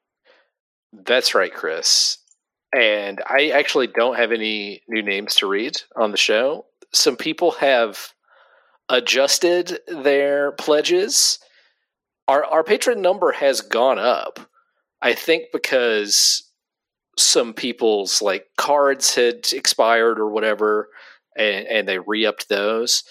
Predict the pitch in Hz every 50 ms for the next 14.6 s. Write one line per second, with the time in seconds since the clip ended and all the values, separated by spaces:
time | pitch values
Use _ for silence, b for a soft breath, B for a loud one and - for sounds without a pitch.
0 | B B B B - - - 131 110 110 127 135 131 117 - - 160 160 165 139
1 | 127 135 131 113 98 - - - 135 139 147 - - 147 139 135 123 113 107 101
2 | - - 95 131 131 120 - - 123 117 117 - - 87 80 71 - 76 73 -
3 | - B B B B B B B _ _ 107 - - - 107 104 - 104 98 -
4 | - - 127 127 127 139 127 - - 131 123 117 113 101 95 85 82 73 71 71
5 | 73 - b b b b _ _ _ _ _ - 110 95 98 98 - - 117 101
6 | 101 98 95 90 110 117 123 117 113 117 117 117 113 120 113 110 110 - B B
7 | B B _ - 98 90 98 92 - - - 135 151 185 185 180 175 - - 180
8 | 170 175 160 156 160 160 143 156 156 156 147 147 - 131 135 139 139 139 - 135
9 | 123 123 120 120 117 - - - - b b b b b b _ - 113 107 98
10 | 101 95 92 87 98 110 117 113 - 117 98 110 110 92 - - 101 95 - -
11 | - 95 92 87 - 82 82 - 90 87 85 85 82 80 80 b b b b b
12 | b _ _ _ - 113 107 - - - 139 135 143 139 - 131 127 117 - -
13 | - 110 104 101 107 107 117 113 - - - 107 107 95 113 107 101 101 98 90
14 | 92 85 - - 92 92 92 92 90 85 82 -